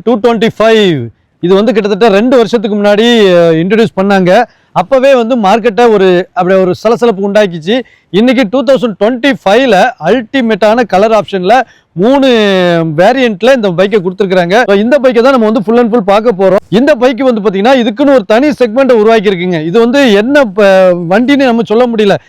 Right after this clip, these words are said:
ஒரு சி சி செக்மெண்ட்ல வந்து இருநூத்தி இருபத்தஞ்சு சி சில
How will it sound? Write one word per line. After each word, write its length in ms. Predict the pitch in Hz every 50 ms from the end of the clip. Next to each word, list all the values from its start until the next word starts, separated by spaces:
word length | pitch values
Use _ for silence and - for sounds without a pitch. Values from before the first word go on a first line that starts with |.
| _ _ _ _
ஒரு 160 | 160 180 185 -
சி 200 | - 277 294 254
சி 120 | 220 294
செக்மெண்ட்ல 460 | 233 202 240 202 202 247 240 233 233
வந்து 180 | 220 214 214 262 285
இருநூத்தி 420 | 240 202 202 214 254 277 208 - 247
இருபத்தஞ்சு 520 | 233 226 240 254 190 - 240 233 214 208 220
சி 200 | - - 226 214
சில 220 | 175 240 202